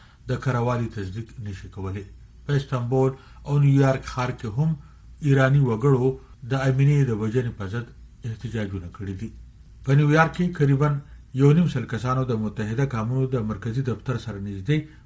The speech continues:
مظاهره وکړه او په استنبول کې تر دوه نیم سوه پورې کسان د ایراني قونسل خانې سره نږدې د احتجاج لپاره جمع شوي وو. په نیویارک کې د احتجاجي مظاهره په داسې وخت شوې ده چې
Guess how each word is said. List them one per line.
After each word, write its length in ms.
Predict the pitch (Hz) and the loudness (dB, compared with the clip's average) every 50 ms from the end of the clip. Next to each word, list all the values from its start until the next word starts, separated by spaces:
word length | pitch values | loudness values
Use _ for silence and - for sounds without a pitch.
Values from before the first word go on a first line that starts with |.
| - - 123 | -12 -8 -6
مظاهره 420 | 117 110 120 110 101 104 104 101 98 | -6 -4 -4 -4 -4 -6 -6 -6 -6
وکړه 320 | 95 95 - - 113 113 - - - - - - | -8 -8 -10 -10 -12 -12 -12 -14 -20 -16 -8 -4
او 60 | 143 135 135 | -4 -4 -2
په 60 | 135 123 117 | -2 -4 -4
استنبول 440 | 107 - - 120 110 107 120 135 139 135 - | -4 -6 -8 -8 -6 -2 0 0 0 0 0
کې 120 | 139 135 135 - - - - - - - | -2 -4 -4 -6 -10 -20 -20 -20 -10 -4
تر 120 | - 131 127 120 117 | -2 -2 -2 0 2
دوه 120 | 127 135 143 | 2 4 4
نیم 120 | 175 165 139 - | 4 2 2 -2
سوه 180 | 120 110 101 | -4 -6 -6
پورې 180 | 104 113 113 107 - - | -6 -8 -8 -8 -8 -10
کسان 280 | 101 - - 135 131 131 120 | -10 -6 -4 -2 -2 -2 -4
د 20 | 110 107 110 | -6 -8 -8
ایراني 320 | 110 101 101 101 117 131 131 - | -8 -8 -6 -6 -6 -6 -6 -6
قونسل 280 | 107 95 92 - 98 95 - - | -8 -10 -10 -10 -12 -12 -10 -10
خانې 240 | 98 98 107 120 117 - | -8 -8 -6 -6 -8 -8
سره 180 | - 107 107 110 107 - - - - - - 110 | -8 -8 -6 -8 -10 -12 -16 -20 -20 -16 -12 -8
نږدې 320 | 104 101 98 98 139 151 147 143 - - - - | -8 -4 -2 0 0 0 0 -2 -10 -20 -14 -4
د 20 | - 139 | -2 -2
احتجاج 400 | 127 117 - 135 120 117 127 113 98 95 92 | 0 0 -2 -4 -2 -2 -2 -2 -2 -4 -6
لپاره 340 | 92 - 104 92 90 90 90 | -6 -6 -6 -6 -6 -6 -6
جمع 180 | 101 95 95 95 95 | -6 -6 -6 -6 -8
شوي 180 | 107 101 101 101 | -8 -8 -6 -6
وو. 100 | 101 101 - - - - - - - - | -8 -8 -12 -16 -20 -20 -20 -20 -8 -2
په 60 | 139 143 156 | 0 2 2
نیویارک 380 | 151 143 139 143 143 139 139 - | 4 4 4 4 4 2 0 0
کې 100 | - 143 135 - - - - - - - - 117 120 120 | -2 -2 -2 -4 -8 -18 -20 -20 -20 -20 -16 -8 -2 0
د 20 | 160 151 | 2 2
احتجاجي 480 | 135 117 - 113 107 120 113 110 117 131 127 127 | 2 0 -2 -4 -2 -2 -2 -2 -2 -4 -4 -4
مظاهره 420 | 113 98 107 98 95 101 110 120 120 - - - - - | -6 -6 -6 -6 -6 -6 -6 -6 -8 -10 -12 -20 -16 -10
په 80 | - 131 123 131 | -6 -2 0 0
داسې 180 | 123 120 - | 0 -2 -2
وخت 200 | 113 104 - - - | -6 -6 -8 -6 -4
شوې 160 | - 143 143 139 | 0 0 2 2
ده 60 | 135 139 139 | 0 0 -4
چې 60 | - | -6